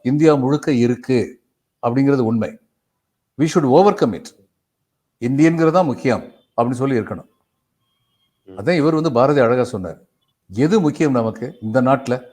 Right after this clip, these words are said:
Speaker 1: இப்படிப்பட்ட பன்முகத்தன்மை உள்ள நாட்டுல? தமிழ்நாட்டு உதாரணம் வச்சு சொன்னார். "வாழிய செந்தமிழ்,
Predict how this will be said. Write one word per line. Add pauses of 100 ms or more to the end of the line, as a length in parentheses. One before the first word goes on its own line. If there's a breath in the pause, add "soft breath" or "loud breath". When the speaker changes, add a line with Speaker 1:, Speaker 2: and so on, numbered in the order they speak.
(220)
Speaker 1:
இப்படிப்பட்ட
பன்முகத்தன்மை
உள்ள
நாட்டுல? (440)
தமிழ்நாட்டு
உதாரணம்
வச்சு
சொன்னார். (340)
"வாழிய
செந்தமிழ்,